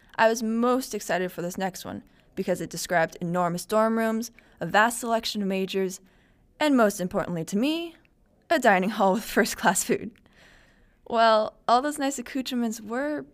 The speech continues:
present, but I left confused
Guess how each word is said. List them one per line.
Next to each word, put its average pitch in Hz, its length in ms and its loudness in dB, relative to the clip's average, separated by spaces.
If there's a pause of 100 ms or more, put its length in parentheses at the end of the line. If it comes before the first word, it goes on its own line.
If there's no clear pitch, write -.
(160)
present, 208 1040 -6 (440)
but 240 260 4
I 240 100 4
left 320 300 0
confused 277 1000 -6